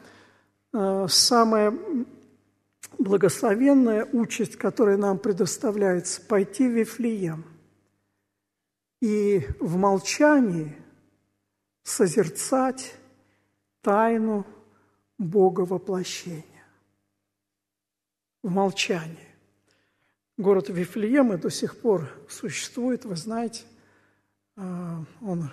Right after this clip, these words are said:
расположен сегодня на территории палестинской автономии.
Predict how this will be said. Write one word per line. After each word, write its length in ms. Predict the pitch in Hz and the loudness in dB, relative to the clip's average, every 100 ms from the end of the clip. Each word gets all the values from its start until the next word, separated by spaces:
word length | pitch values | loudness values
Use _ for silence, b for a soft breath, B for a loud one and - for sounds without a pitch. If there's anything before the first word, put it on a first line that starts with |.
| - | -10
расположен 880 | 190 180 175 - 220 190 180 175 | -8 -6 -6 -6 -2 0 0 0
сегодня 480 | 170 - 190 190 185 | -2 -4 -2 -2 0
на 160 | 170 170 | -2 -2
территории 560 | 220 185 185 214 180 | 0 0 0 0 0
палестинской 720 | 175 202 185 180 - 180 - 190 | -2 -2 -4 -4 -4 -4 -4 -8
автономии. 680 | - 190 196 262 247 220 | -6 -4 2 4 4 2